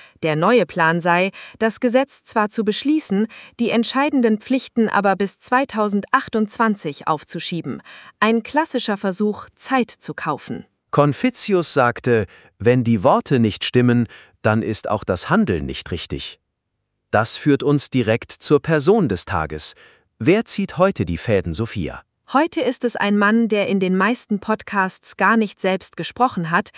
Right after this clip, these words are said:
Speaker 1: dessen Schatten aber über allem schwebt. Hendrik Wüst. Bei Ronsheimer und Table Today wird er als der Geist dargestellt, der durch das Kanzleramt spukt. Daniel Friedrich Sturm und Michael Bröcker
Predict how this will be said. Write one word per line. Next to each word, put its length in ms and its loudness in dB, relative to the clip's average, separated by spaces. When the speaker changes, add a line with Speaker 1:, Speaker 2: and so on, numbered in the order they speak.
Speaker 1:
dessen 320 0
Schatten 460 0
aber 320 0
über 260 0
allem 300 2
schwebt. 520 -2
Hendrik 580 0
Wüst. 440 -2
Bei 240 2
Ronsheimer 760 2
und 180 -4
Table 380 0
Today 460 0
wird 240 2
er 180 4
als 220 -2
der 160 0
Geist 600 -2
dargestellt, 720 -2
der 100 2
durch 220 -2
das 220 -6
Kanzleramt 600 -2
spukt. 460 -6
Daniel 400 4
Friedrich 480 -4
Sturm 400 2
und 300 -4
Michael 400 0
Bröcker 420 0